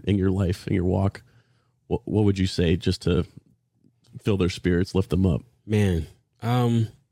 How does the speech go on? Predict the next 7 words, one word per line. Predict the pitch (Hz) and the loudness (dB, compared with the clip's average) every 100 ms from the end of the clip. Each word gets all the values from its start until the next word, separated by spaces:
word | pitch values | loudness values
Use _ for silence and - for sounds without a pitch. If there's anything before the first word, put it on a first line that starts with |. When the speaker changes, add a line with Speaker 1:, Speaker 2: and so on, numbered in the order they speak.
| _ _ | _ _
Speaker 2:
I | 135 | -10
think | - 349 | -4 -2
I | 311 | 0
would | 180 143 | -2 -2
say | - 147 139 131 117 - _ _ _ _ _ _ - - - - _ _ _ _ _ _ 104 | -2 0 2 2 0 -4 _ _ _ _ _ _ -18 -18 -18 -20 _ _ _ _ _ _ -4
give | 143 165 | -2 0
yourself | 180 151 139 127 117 - - | -2 -4 -2 0 0 -2 -12